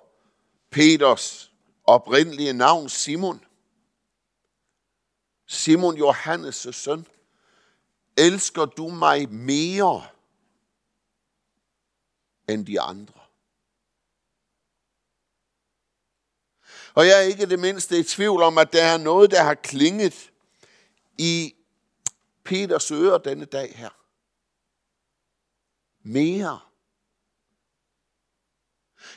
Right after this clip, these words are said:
Ja, for hvad var det, der var blevet sagt den aften der sammen med Jesus?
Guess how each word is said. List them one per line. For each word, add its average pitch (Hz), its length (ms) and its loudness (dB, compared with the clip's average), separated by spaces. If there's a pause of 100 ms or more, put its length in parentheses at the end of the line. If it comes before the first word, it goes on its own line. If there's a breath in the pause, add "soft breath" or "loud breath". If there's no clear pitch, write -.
Ja, 165 120 6
for 185 200 2
hvad 175 340 4
var 190 220 2
det, 208 180 -12
der 175 100 2
var 165 140 0
blevet 151 280 -6
sagt - 640 -4 (1600)
den 156 260 2
aften 135 480 -2
der 123 180 -2
sammen 131 560 -4
med 101 100 -10
Jesus? - 800 -18